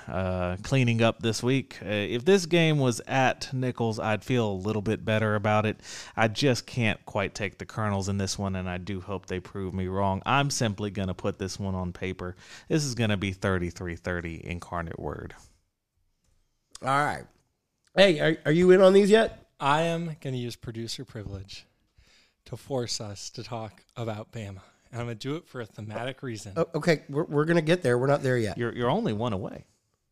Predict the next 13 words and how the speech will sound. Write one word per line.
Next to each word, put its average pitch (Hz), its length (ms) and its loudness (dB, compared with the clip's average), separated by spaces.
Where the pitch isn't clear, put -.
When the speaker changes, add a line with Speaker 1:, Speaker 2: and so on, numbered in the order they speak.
Speaker 2:
Two. 117 220 4
Two 120 100 -6
away. 101 100 0
Speaker 3:
Snell, 143 320 0
Snell, 127 420 -2
Zudenhoofden. 113 640 -10
Speaker 2:
Your 131 180 0
mom 151 240 6
and 139 120 4
Hyman. 95 340 -6
All 131 80 2
right, 117 160 0
whatever. 147 280 6